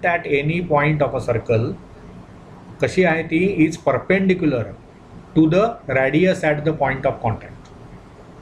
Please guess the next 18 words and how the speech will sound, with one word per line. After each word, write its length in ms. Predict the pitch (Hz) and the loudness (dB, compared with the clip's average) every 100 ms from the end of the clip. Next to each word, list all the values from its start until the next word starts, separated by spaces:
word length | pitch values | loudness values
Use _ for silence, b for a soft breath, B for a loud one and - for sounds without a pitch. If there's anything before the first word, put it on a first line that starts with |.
| - - - - - - - - - - | -20 -20 -20 -20 -20 -20 -20 -20 -20 -8
असा 180 | - - | -4 0
हा 180 | 165 180 - | 2 2 2
थिअरम 280 | 120 120 110 | 2 2 0
आहे 120 | 110 | -2
आपल्याला, 360 | - - 110 - - - - - - - - - - - - | -4 -6 -8 -10 -16 -20 -20 -20 -20 -20 -20 -20 -20 -14 -4
समजून 360 | 131 135 170 165 | -2 0 0 0
घ्या 140 | 127 | -2
ते. 220 | 113 117 - - - - - - - - - | -2 -6 -10 -20 -20 -20 -20 -20 -20 -20 -8
ओके, 380 | 113 175 202 - - - - - | -4 0 -2 -4 -18 -20 -20 -2
so 60 | 139 | 0
I 320 | 131 131 139 | 2 0 0
will, 200 | 135 147 | 2 2
uh, 420 | 139 139 131 123 120 | 0 -4 -2 -2 -4
stop 480 | - 139 147 147 | -4 0 0 0
in 60 | 143 | -4
this 280 | 131 127 135 | -2 -2 -2
lecture 400 | 123 117 139 117 | -4 -2 -2 2
here. 180 | 131 | 0